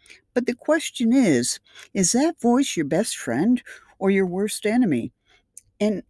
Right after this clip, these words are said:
and what do you, when that little voice in your head sounds like it just might have rabies? This week,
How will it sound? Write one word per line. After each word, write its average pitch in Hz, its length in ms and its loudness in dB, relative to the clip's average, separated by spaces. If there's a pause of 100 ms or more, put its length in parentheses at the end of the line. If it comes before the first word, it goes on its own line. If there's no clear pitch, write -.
and 240 240 6
what 285 220 0
do 240 80 -4
you, 226 840 2
when 185 340 0
that 185 220 0
little 202 200 -2
voice 180 460 -2
in 170 80 -2
your 160 160 0
head 170 260 -2
sounds 170 460 -2
like 165 200 -2
it 147 100 -2
just 185 260 -2
might 165 260 -2
have 143 220 -2
rabies? 156 680 -2 (920)
This 254 320 -2
week, 160 380 2